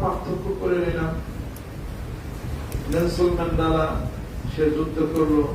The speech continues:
প্রতিবাদ করলো কৃষ্ণাঙ্গদের পক্ষ হয়ে, শ্বেতাঙ্গরা তাকে মেনেই নিল না। আমেরিকার মধ্যে দুটি গ্রুপ আছে, কৃষ্ণাঙ্গ এবং শ্বেতাঙ্গ, এখনো আছে, সৌদিতেও আছে।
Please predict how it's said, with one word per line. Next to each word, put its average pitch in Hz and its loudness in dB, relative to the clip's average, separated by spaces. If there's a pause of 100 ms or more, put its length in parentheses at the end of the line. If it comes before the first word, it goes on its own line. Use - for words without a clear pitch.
প্রতিবাদ 151 2 (140)
করলো 147 4 (1200)
কৃষ্ণাঙ্গদের 156 2 (120)
পক্ষ 156 -2
হয়ে, 147 4 (1300)
শ্বেতাঙ্গরা 190 4
তাকে 180 -2
মেনেই 131 -2
নিল 185 2
না। 170 2
আমেরিকার 190 2
মধ্যে 180 0
দুটি 165 -2 (180)
গ্রুপ 156 0
আছে, 139 -4 (560)
কৃষ্ণাঙ্গ 170 -2
এবং 156 2
শ্বেতাঙ্গ, 147 -2 (560)
এখনো - 0
আছে, - 0 (460)
সৌদিতেও 196 10
আছে। - 0